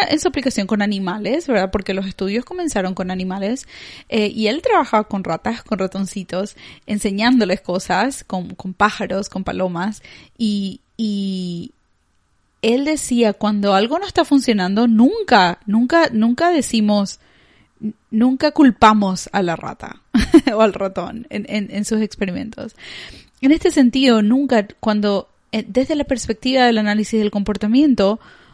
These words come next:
nunca culpamos al estudiante, nunca decimos, eh, "Este estudiante no puede leer porque bla", ¿verdad? "Porque no puede hacer esto, porque tiene tal diagnóstico, porque... Ah".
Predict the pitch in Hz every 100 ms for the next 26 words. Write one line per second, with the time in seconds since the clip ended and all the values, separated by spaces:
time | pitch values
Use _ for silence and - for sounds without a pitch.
0 | _ _ _ 202 220 269 294 277 294 285
1 | 285 - 190 190 202 - 180 - 196 214
2 | 180 - - - 202 214 226 220 214 208
3 | - 269 262 180 175 165 - - - _
4 | _ - 190 - 196 - 240 - 269 269
5 | 233 202 190 196 190 196 202 202 - -
6 | 220 220 220 220 190 180 175 - _ _
7 | - 185 175 196 - 226 240 254 214 196
8 | 190 180 - 160 175 175 170 226 233 226
9 | 220 196 180 - 175 180 - 175 - -
10 | 180 - 247 214 208 - -